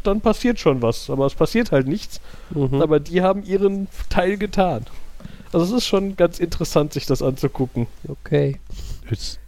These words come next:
Speaker 3: ich hätte jetzt aber erwartet, also wenn das international ist, wenn die doch so ein upo S zehn nutzen und die letzten beiden Buchstaben zu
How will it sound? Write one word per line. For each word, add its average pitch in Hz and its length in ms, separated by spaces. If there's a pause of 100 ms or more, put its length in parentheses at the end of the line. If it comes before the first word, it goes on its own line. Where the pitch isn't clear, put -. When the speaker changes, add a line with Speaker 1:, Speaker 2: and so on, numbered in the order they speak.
(140)
Speaker 3:
ich - 200
hätte 87 180
jetzt - 240
aber 101 280
erwartet, 98 760 (220)
also 104 200
wenn 107 100
das 117 120
international 110 800
ist, 123 180
wenn 117 100
die 113 100
doch 110 140
so - 120
ein 110 80
upo 120 300
S 104 240
zehn 156 240
nutzen 107 440
und 104 280 (480)
die 113 100
letzten 117 540
beiden 123 420
Buchstaben 160 960 (420)
zu - 460